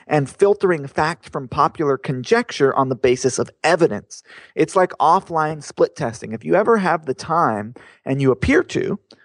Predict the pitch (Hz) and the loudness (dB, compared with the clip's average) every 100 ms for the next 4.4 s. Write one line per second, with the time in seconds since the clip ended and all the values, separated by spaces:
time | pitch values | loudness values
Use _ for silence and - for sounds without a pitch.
0 | _ _ 202 294 359 175 185 151 147 143 | _ _ 0 2 2 0 -2 -2 -2 -2
1 | - 123 139 127 127 117 127 - - 139 | -6 -4 -2 0 0 -2 -6 -12 -2 -2
2 | - 147 131 113 - 117 131 127 120 98 | 0 0 0 -2 -2 0 0 -2 -10 -10
3 | 98 - 151 156 180 131 135 127 113 104 | -8 -10 -8 -4 -2 2 4 2 0 0
4 | 123 131 120 - | 2 4 4 0